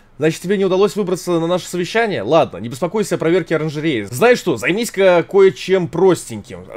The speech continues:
Составь бюджет на следующий после будущего год. Сегодня же. Так, Рик Мендоза. Ты там живой? На нас напали, есть погибшие. Восточное крыло отрезано. Мост не реагирует на наши браслеты. Где там этот чёртов Картрайт?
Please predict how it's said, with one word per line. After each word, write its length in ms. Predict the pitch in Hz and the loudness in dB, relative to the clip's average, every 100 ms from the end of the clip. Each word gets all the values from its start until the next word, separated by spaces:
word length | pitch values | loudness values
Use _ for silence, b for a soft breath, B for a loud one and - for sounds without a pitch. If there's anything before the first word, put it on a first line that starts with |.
| 127 | -8
Составь 300 | 120 143 208 | -8 -2 -2
бюджет 260 | 160 156 202 | 0 -2 -2
на 60 | 156 | -2
следующий 580 | 170 165 165 170 151 123 _ _ _ - | -2 -2 -2 -2 -4 -8 _ _ _ -6
после 340 | 151 - 143 | -4 -4 -8
будущего 680 | 117 135 156 165 - 139 143 | -8 -8 -6 -6 -8 -8 -8
год. 400 | 113 120 127 - _ _ _ | -8 -6 -6 -6 _ _ _
Сегодня 580 | - 156 147 135 92 87 | -8 -4 -2 -2 -4 -14
же. 160 | 80 - _ _ _ _ _ | -18 -20 _ _ _ _ _
Так, 240 | - 98 82 | -6 -6 -6
Рик 240 | 107 131 - | -12 -12 -10
Мендоза. 500 | 131 127 123 90 82 | -12 -8 -6 -8 -6
Ты 100 | 139 | -2
там 120 | 156 | 0
живой? 400 | 143 190 226 233 b b - | 0 2 4 2 b b -2
На 100 | 131 | 0
нас 120 | 170 | 2
напали, 320 | 202 220 170 | 2 4 2
есть 120 | 147 | 2
погибшие. 440 | 175 170 180 - 127 | -2 -4 -6 -6 -6
Восточное 340 | 123 180 170 | -4 -4 -4
крыло 240 | 165 180 185 | -4 0 0
отрезано. 440 | 185 185 113 107 | 2 -2 -2 -6
Мост 260 | 110 165 165 | -4 -6 -2
не 80 | 151 | -2
реагирует 420 | 156 151 175 160 | -2 -2 -4 -4
на 60 | 147 | -4
наши 200 | 151 143 | -6 -4
браслеты. 480 | 156 - 165 104 | -6 -2 -4 -4
Где 180 | 104 160 | -6 -4
там 180 | 180 156 | -2 -2
этот 160 | 156 139 | -4 -4
чёртов 320 | 180 165 147 | -6 -6 -4
Картрайт? 480 | 170 147 - 98 | -2 0 -2 -6